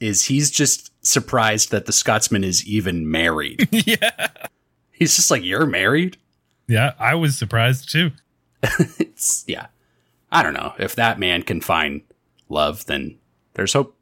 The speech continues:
Speaker 1: There's hope for you, Brendan.
Speaker 2: Yeah, maybe
Speaker 1: I
Speaker 2: there's
Speaker 1: don't know.
Speaker 2: hope. Yeah. <laughs>
Speaker 1: You'll figure it out. You just gotta wear a Scottish fanny pack and grow five times your size.
Speaker 2: And that's boring,
Speaker 1: And carry
Speaker 2: yeah.
Speaker 1: a magical sword.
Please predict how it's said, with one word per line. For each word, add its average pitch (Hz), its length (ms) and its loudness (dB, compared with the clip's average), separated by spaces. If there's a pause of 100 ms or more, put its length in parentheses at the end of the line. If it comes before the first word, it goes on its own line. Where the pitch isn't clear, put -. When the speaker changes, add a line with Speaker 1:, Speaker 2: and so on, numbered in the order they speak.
(120)
Speaker 1:
There's 196 140 -6
hope 247 160 -2
for - 80 0
you, 123 180 2
Brendan. 76 340 -2
Speaker 2:
Yeah, 151 40 2
maybe 139 200 0
Speaker 1:
I - 20 0
Speaker 2:
there's 143 180 0
Speaker 1:
don't 147 220 -2
know. 143 160 0
Speaker 2:
hope. - 60 -6
Yeah. - 340 -4 (400)
<laughs> - 340 -20
Speaker 1:
You'll 233 100 0
figure 76 300 -4
it - 100 -6
out. - 220 -8 (600)
You 92 100 -10
just - 180 -4
gotta 135 300 0 (280)
wear 110 240 2
a 123 120 2
Scottish 113 440 2
fanny 85 280 0
pack 107 400 2
and 90 260 -2 (480)
grow 92 320 2
five 92 340 2
times 104 320 0
your 107 80 -2
size. 131 360 0
Speaker 2:
And 127 100 4
that's 127 160 2
boring, 117 340 2
Speaker 1:
And 131 80 4
carry 107 200 2
Speaker 2:
yeah. 113 60 2
Speaker 1:
a - 20 2
magical 90 340 0
sword. 131 380 -2